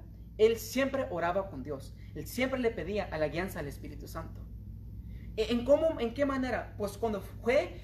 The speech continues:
a pelear contra Goliat, él nunca dijo, "Oh, yo lo voy a derrotar, yo lo voy a matar con mis propias fuerzas." Él dijo, "El Señor me va a ayudar para hacer esto." Él siempre invitaba al Espíritu Santo. Él siempre no confiaba en sus propias fuerzas, sino confiaba en Dios.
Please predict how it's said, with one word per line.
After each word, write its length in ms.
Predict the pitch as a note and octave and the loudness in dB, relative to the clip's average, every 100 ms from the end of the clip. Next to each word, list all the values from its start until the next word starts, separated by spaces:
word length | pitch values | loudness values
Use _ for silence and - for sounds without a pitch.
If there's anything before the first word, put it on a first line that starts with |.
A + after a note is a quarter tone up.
| - | -6
a 120 | F#3+ | -4
pelear 260 | F3+ F#3 A3+ | 0 0 0
contra 300 | A#3+ G#3 F#3+ | -4 0 0
Goliat, 440 | E3 C#3+ F3+ B3+ - - | 0 -2 -2 -4 -2 6
él 220 | A#3+ D#4 | 6 6
nunca 240 | D4+ C4 | 0 2
dijo, 360 | A3 G#3 F3 - | 0 0 -2 0
"Oh, 180 | G3 F#3 | 4 6
yo 120 | F#3 | 6
lo 140 | C4 C#4 | 6 4
voy 140 | C4 | 0
a 100 | B3+ | 2
derrotar, 460 | G3+ E3+ - F#3 F3+ | 0 -2 -2 -2 0
yo 100 | G#3 | 2
lo 80 | |
voy 100 | G#3+ | 2
a 40 | A3 | 0
matar 280 | F3+ F#3+ F#3 | -2 -4 -4
con 120 | F#3 | -6
mis 160 | C#3+ | -6
propias 360 | - D3 C#3 C3 | -8 -10 -10 -10
fuerzas." 420 | D3+ G#3+ - - - - - - | -6 -6 -6 -10 -10 -10 -10 -4
Él 160 | F#3 G3+ | 2 2
dijo, 260 | G#3+ A3 - | 2 0 0
"El 120 | F#3+ | 0
Señor 600 | F3 C#3+ D3 E3+ C#4+ C#4+ | 0 -2 2 10 10 10
me 140 | F#3 C#3 | 0 -2
va 60 | |
a 20 | |
ayudar 320 | C#3 C3 B2 - | -4 -6 -8 -8
para 140 | A#2 | -10
hacer 200 | - - | -12 -14
esto." 300 | - - - - - - - - - | -12 -14 -14 -16 -16 -16 -16 -8 -2
Él 180 | B3 | -2
siempre 640 | - - - E4 F4 G3+ D3+ | -4 -4 4 4 4 -2 -2
invitaba 440 | G3 F3 E3+ - A3 | -2 -2 2 2 2
al 60 | |
Espíritu 400 | F#3 - D3 - | 0 -8 -10 -10
Santo. 420 | - - A3 - - - - | -10 -8 -8 -10 -12 -12 0
Él 160 | G3 | 0
siempre 380 | G3+ C4+ C4+ G#3+ | 0 0 2 2
no 200 | F3 C4 | 0 -2
confiaba 520 | F#4+ F4+ - D4+ D4 | 0 -2 4 6 6
en 80 | A3 | 2
sus 160 | - - | -6 -10
propias 480 | - G#3+ G#3 D#3+ - | -2 -2 0 -6 2
fuerzas, 340 | C4 C4 - | 0 0 -8
sino 340 | - F3+ G3+ | -6 -4 -2
confiaba 580 | - D#3+ - A3 F3+ - - | -4 -6 0 0 0 -4 -6
en 180 | C3+ | -6
Dios. 380 | C3+ - - - | -4 -6 -8 -10